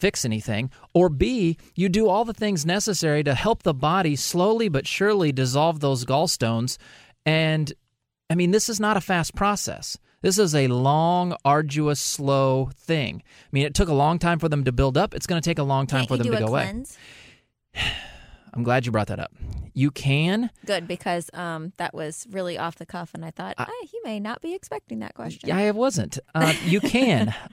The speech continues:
Speaker 1: Uh, in all honesty, oftentimes at our clinic, we don't recommend cleanses.
Speaker 2: Why?
Speaker 1: Because what, what most cleanses do is they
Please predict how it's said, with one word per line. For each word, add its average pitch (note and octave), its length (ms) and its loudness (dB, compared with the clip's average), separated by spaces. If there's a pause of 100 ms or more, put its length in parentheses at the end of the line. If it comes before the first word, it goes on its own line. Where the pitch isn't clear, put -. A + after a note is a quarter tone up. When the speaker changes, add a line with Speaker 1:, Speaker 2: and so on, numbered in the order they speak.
Speaker 1:
Uh, F#3+ 160 2
in F#3+ 160 4
all G3+ 200 4
honesty, A#3 520 0 (260)
oftentimes E3 960 2 (600)
at C#3+ 240 2 (180)
our C3+ 240 4
clinic, A3+ 540 -2 (460)
we B2+ 280 2
don't G#3 220 2
recommend C3 500 2
cleanses. A2+ 600 -2 (260)
Speaker 2:
Why? F3 240 -12 (340)
Speaker 1:
Because E3 540 2
what, D#3+ 280 0 (360)
what F#3 260 0
most A3 260 0
cleanses C3+ 520 0
do A#2 640 0 (100)
is C3+ 680 2
they B2 720 0